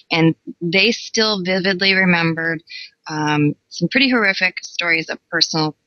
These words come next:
persecution due to people knowing that they're a pagan. Um, they were a lot more, a lot more leery about it, a lot more cautious. They wanted to know a lot more about privacy protections and things like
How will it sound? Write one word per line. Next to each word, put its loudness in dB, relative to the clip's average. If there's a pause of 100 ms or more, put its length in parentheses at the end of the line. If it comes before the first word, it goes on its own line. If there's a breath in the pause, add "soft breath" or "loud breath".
(120)
persecution -2
due -4
to -6 (300)
people -6
knowing 2
that -6
they're -8
a -16
pagan. -2 (580 loud breath)
Um, 2 (300)
they 4
were 2
a 4
lot 0
more, 2 (200)
a -8
lot -2
more 0
leery 0
about -4
it, -6
a -8
lot -2
more -2 (160)
cautious. 0
They -6
wanted 2
to 2
know 6
a -2
lot 0
more 2
about -2
privacy -4
protections 0
and 0
things -2
like -14